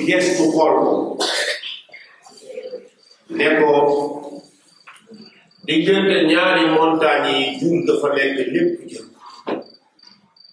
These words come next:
Waaye dugg ci diggante ñaari montagne yi fekk ay gëléem, ay nag, ay fas, ay xar yu bari.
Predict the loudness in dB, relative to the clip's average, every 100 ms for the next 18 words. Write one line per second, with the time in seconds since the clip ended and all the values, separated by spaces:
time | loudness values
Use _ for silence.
0 | _ _ -18 -16 -16 -18 -20 -20 _ _
1 | _ _ -20 -4 0 2 0 0 0 0
2 | 0 0 0 0 2 0 2 2 2 2
3 | 2 0 0 -2 -2 -2 -2 0 0 2
4 | 2 0 0 2 2 0 -2 -2 0 0
5 | 0 0 0 -4 -8 -4 0 0 0 0
6 | 0 -2 -6 -2 -2 -2 -2 0 0 -2
7 | -2 0 0 0